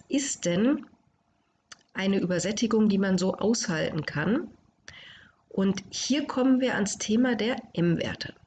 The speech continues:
M-Wert für die maximale Übersättigung, die ein Gewebe aushalten kann, ohne dass das Risiko einer Dekokrankheit inakzeptabel hoch wird. Bedeutet, ähm,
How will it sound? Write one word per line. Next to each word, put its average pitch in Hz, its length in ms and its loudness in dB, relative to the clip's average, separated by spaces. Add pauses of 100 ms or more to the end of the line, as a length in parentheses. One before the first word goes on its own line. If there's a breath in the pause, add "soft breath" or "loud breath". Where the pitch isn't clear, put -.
(960 loud breath)
M-Wert 240 520 4
für - 160 -4
die 180 100 2
maximale 196 920 2
Übersättigung, 196 880 0 (800 soft breath)
die 190 120 -2
ein 185 140 2
Gewebe 185 480 -2
aushalten 180 580 -2
kann, 156 440 -4 (600)
ohne 214 240 2
dass 185 180 -2
das - 220 -4
Risiko 202 400 -2
einer 180 220 0
Dekokrankheit 170 840 -4
inakzeptabel 175 960 -6
hoch 180 340 -4
wird. - 300 -6 (1300 loud breath)
Bedeutet, 220 720 -2 (1160)
ähm, 185 460 0